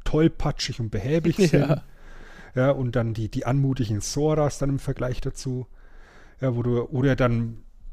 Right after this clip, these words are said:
Speaker 1: praktisch verheiratet wirst mit, mit, mit, mit, mit der Sora-Prinzessin.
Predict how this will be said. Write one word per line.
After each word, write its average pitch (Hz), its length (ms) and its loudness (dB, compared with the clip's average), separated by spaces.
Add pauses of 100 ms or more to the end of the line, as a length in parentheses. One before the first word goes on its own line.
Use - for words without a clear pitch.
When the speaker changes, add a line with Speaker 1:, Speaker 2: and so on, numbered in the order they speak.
(340)
Speaker 1:
praktisch 123 300 -4
verheiratet 147 640 4
wirst 147 220 -4
mit, 135 120 -2
mit, 131 140 -4
mit, 131 240 -4
mit, - 380 -6
mit - 340 -8
der 135 140 2
Sora-Prinzessin. 139 1000 -2